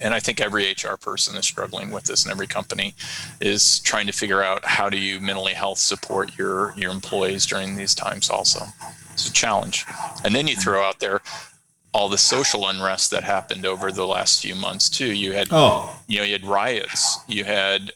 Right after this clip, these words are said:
Speaker 1: you know, employees demanding, "What are, what are you gonna do as a company for, for inclusion and diversity and social injustice?" And, and it was like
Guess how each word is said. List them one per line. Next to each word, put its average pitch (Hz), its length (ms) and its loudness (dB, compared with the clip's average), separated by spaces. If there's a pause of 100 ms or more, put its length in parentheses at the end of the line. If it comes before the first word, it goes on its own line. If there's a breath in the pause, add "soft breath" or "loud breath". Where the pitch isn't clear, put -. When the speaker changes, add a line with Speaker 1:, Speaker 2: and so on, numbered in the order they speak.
Speaker 1:
you 104 180 -2
know, 95 400 0
employees 101 760 0
demanding, 98 720 -4
"What 101 200 0
are, 104 100 -2
what 101 160 -2
are 95 40 -2
you 98 100 -2
gonna 95 160 -2
do 92 140 -6
as 92 100 -4
a - 60 -4
company 95 720 -4 (140)
for, 95 200 -2
for 101 380 -4
inclusion 101 540 0
and 95 140 -4
diversity 101 500 0
and 98 140 -2
social 104 400 0
injustice?" 98 640 0
And, - 140 -8 (560 loud breath)
and 107 240 2
it 123 60 -2
was 113 180 2
like 104 260 0